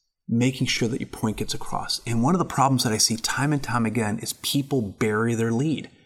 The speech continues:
They don't say the most important thing up front. In the military, they call this bluff or bottom line up front, making your point up front. And I ask at our courses, "Where do you typically hear the bottom line up front?" And it's funny,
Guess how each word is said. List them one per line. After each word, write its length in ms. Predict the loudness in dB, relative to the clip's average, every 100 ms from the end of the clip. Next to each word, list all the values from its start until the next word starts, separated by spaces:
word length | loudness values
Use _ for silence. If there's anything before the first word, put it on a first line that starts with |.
| _ _ -4
They 120 | 0
don't 260 | 0 0 0
say 260 | 4 4
the 120 | 4
most 260 | 2 2 0
important 460 | -2 -2 -4 -4 -4
thing 160 | -4
up 120 | -4
front. 300 | -2 -2 0
In 60 | 0
the 60 | 2
military, 500 | 2 0 0 0 -2 -14 -20 -18 -4
they 100 | -2
call 300 | 0 0 0
this 220 | 0 -2
bluff 440 | 0 2 2 0
or 60 | -6
bottom 420 | -4 -2 2 2
line 200 | 2 0
up 120 | -2
front, 460 | -6 -2 -2 -2 -6
making 400 | -2 -2 0 -2
your 100 | -2
point 400 | -6 -6 -6 -6 -4
up 200 | -6 -6
front. 380 | -4 -2 -2 -8 _ _ _ _ _ -2
And 100 | 0
I 100 | 2
ask 280 | 2 2
at 60 | 0
our 40 |
courses, 560 | 0 0 0 0 -2 -2
"Where 180 | 0 2
do 60 |
you 100 | 0
typically 560 | 0 -2 -2 -2 -2 -2
hear 180 | 0 0
the 60 |
bottom 300 | 2 0 2
line 180 | 0 0
up 120 | -2
front?" 340 | -4 -2 -2 -4 -16 _ _ _ -20 _ _ _ _ _ -20 -4
And 80 | -2
it's 160 | 0 2
funny, 460 | 2 4 0 -2